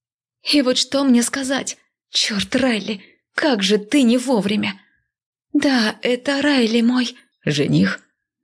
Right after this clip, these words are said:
Формально наша помолвка не состоялась, но да». Вновь встрял Райли, но Андреас смотрел лишь на меня, ожидая моего опровержения.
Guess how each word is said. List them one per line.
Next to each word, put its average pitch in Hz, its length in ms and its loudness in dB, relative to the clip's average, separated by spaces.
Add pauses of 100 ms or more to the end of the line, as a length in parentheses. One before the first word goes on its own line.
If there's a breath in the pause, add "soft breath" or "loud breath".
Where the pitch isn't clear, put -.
Формально 190 520 0
наша 160 280 -2
помолвка 170 500 0
не 160 120 0
состоялась, - 840 -4
но 151 220 2
да». 208 320 -4 (400)
Вновь 254 420 2
встрял 214 440 0
Райли, 202 420 -2 (260 soft breath)
но 285 160 4
Андреас 220 380 2
смотрел 214 400 0
лишь 220 240 0
на 240 80 0
меня, 233 340 0 (240 loud breath)
ожидая 240 540 0
моего 208 360 0
опровержения. 202 1080 0